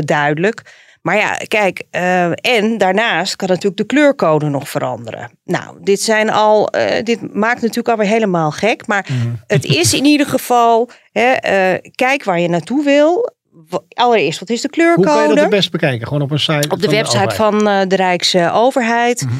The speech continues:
Speaker 1: Als je vliegt, eh, kun je, eh, dat bij je luchtvaartmaatschappij ook, eh, nog een keer, eh,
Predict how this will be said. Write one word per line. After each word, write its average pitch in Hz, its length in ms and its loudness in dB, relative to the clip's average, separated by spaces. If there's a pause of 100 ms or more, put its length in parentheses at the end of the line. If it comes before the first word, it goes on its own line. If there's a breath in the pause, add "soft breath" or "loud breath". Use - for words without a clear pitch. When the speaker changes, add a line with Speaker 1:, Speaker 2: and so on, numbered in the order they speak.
(280 loud breath)
Speaker 1:
Als 196 220 0
je 202 60 -2
vliegt, - 640 -2
eh, 185 440 2 (120)
kun 190 220 4
je, 170 380 4
eh, 165 320 -2
dat 156 320 -4
bij 156 280 -2
je 156 200 -4
luchtvaartmaatschappij 214 1120 -2
ook, 180 300 0
eh, 175 220 2
nog 170 240 -2
een 175 100 -4
keer, 165 340 -2
eh, 165 80 0